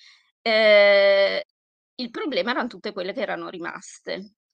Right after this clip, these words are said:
Poi a settembre per fortuna si apre un varco dall'Uzbekistan, perché nel frattempo i confini, le banche, il paese è isolato, è chiuso, eh, la nato, l'Europa, insomma tutti rimpongono le,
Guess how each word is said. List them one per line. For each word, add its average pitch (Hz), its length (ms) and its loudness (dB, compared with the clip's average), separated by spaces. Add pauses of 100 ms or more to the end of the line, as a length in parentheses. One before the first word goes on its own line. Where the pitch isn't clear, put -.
(120)
Poi 311 260 0
a 392 60 -2
settembre 247 600 -4
per 240 180 -6
fortuna 208 540 -10
si 220 260 -10
apre 277 380 4
un 196 160 -10
varco 185 640 -6
dall'Uzbekistan, 233 1080 -2
perché 254 200 -12
nel 180 120 -12
frattempo 196 440 -12
i 185 40 -14
confini, 214 540 -6
le 170 140 -6
banche, 214 680 -2
il 220 200 -10
paese 240 380 -2
è - 20 -2
isolato, 202 680 -2
è 180 80 -14
chiuso, 247 600 -6 (420)
eh, 196 680 -2
la 202 180 2
nato, 214 580 0
l'Europa, 202 600 2
insomma 214 320 -8
tutti 240 300 -10
rimpongono 220 720 -8
le, 202 180 -6